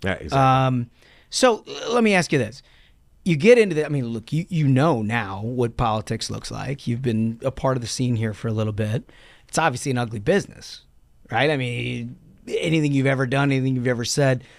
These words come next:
Speaker 2: stuff that's not even controversial becomes controversial.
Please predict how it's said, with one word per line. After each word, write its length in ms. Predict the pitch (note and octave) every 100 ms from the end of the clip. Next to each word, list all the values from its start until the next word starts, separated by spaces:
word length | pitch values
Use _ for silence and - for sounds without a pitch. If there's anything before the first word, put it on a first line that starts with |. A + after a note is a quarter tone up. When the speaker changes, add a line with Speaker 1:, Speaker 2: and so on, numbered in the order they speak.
| -
Speaker 2:
stuff 300 | - F3 -
that's 120 | C#3
not 140 | D3+
even 180 | C#3 C3
controversial 640 | C3 C3 - B2+ C3 - B2+
becomes 380 | B2 C3+ B2
controversial. 840 | - B2+ A2+ A#2 B2 A#2+ B2+ A#2